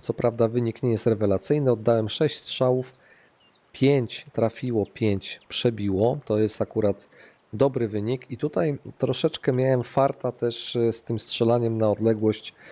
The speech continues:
mm, z dwururki, dlatego że niestety bywa tak, że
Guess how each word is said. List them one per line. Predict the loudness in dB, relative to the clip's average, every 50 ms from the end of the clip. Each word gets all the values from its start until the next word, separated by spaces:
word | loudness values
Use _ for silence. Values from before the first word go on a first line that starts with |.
| -20 -20 -20 _ _ _ _ -4
mm, | -2 0 0 2 2 2 2 2
z | 2 0
dwururki, | 0 2 4 4 6 6 4 2 0 -2 -2 0
dlatego | 2 2 2 2 0 0 0 0 0
że | 0 2 2 2 2 2 0 -6 -16 _ _ _ _ _ _ _ _ _ _ _ _ _ _ _ _ _ -2
niestety | 0 2 2 2 2 2 2 2 2 2 0 -4 -2
bywa | 0 0 2 2 0 -2
tak, | -2 -2 -2 -2 -2 -4 -6 -10 -16 _ _ _ _ _ _ _ _ _ _ _ _ _ _ _ -4
że | -2 2 4 4 4 4 2